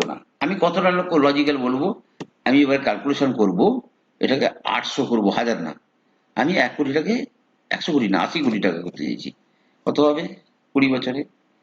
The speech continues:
দেখুন, ও প্লিজ ফিল আপ এগুলো, এটা দশ কোটি নেবে তো, দশ কোটি,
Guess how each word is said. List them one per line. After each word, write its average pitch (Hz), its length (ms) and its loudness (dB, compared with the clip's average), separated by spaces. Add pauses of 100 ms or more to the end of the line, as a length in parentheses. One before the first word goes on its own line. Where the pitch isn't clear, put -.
(180)
দেখুন, - 300 -4 (1900)
ও 110 80 -2
প্লিজ 117 420 -2
ফিল 98 220 0
আপ - 200 -14
এগুলো, 92 380 -8 (1040)
এটা 110 140 -2
দশ - 280 0
কোটি 127 240 -2 (340)
নেবে 123 260 4
তো, - 140 -4 (1200)
দশ - 280 0
কোটি, - 340 -6